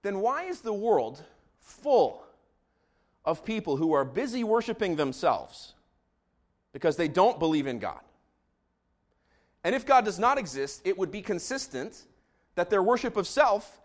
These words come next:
would be satisfying, because there is no God at the root of the universe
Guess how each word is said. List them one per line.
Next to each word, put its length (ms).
would 160
be 100
satisfying, 680
because 280
there 160
is 120
no 140
God 260
at 80
the 80
root 140
of 80
the 60
universe 720